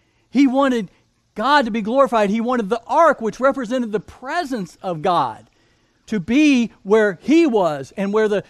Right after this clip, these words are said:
the capital of the land, the nation of Israel, was going to be. David's plans were not rebuked like some of our plans. You know, James writes in James chapter four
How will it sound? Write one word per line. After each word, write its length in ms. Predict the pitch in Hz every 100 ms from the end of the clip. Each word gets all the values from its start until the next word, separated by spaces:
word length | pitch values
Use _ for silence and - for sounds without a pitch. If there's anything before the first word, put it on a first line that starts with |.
| _ _
the 220 | 147 185 -
capital 880 | - - 233 302 277 208 185 185 -
of 340 | 196 190 175 _ _ _ _
the 160 | 156 185
land, 540 | 175 226 240 202 160
the 140 | 147 160
nation 420 | 196 220 - 190
of 160 | 185 185
Israel, 500 | 190 185 190 165 - _ 180
was 240 | 190 143
going 500 | 127 190 196 190 170 - _ -
to 400 | 202 190 180 165 _ _ -
be. 440 | 277 277 117 98 _ _ _ _ _ _ 139
David's 580 | 196 285 277 214 - - _ _ _ _ _ _ _ _
plans 400 | 208 208 202 156
were 160 | 170 170
not 280 | 202 247
rebuked 680 | 214 185 143 202 214 208 -
like 340 | 175 170 175
some 240 | - 190 240
of 120 | 190
our 200 | 160 147
plans. 640 | - 170 156 160 214 - _ _ _ _ -
You 80 |
know, 120 | 175 160
James 500 | 151 196 240 202 170
writes 320 | 175 175 175
in 120 | 170
James 500 | 151 175 180 175 -
chapter 420 | - 185 175 190
four 480 | - 208 214 117